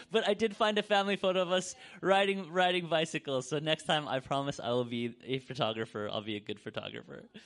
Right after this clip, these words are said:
Well, what happened was we went through our holiday season, but I found myself unable to mentally,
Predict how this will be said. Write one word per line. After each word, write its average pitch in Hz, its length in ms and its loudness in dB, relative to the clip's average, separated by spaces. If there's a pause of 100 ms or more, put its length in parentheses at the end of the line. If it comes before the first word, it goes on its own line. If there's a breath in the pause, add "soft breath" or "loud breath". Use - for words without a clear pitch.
(1700 loud breath)
Well, 170 400 2 (380)
what 165 160 -2
happened 202 420 -4
was 131 360 -2 (100)
we 131 160 -4
went 151 480 -4
through 135 400 -4
our 113 160 -4
holiday 117 540 -2
season, 98 760 -10
but 107 220 -6
I 107 120 -4
found 131 460 -4
myself 117 560 -4 (200)
unable 113 560 -6 (100)
to 101 100 -12
mentally, 113 760 -6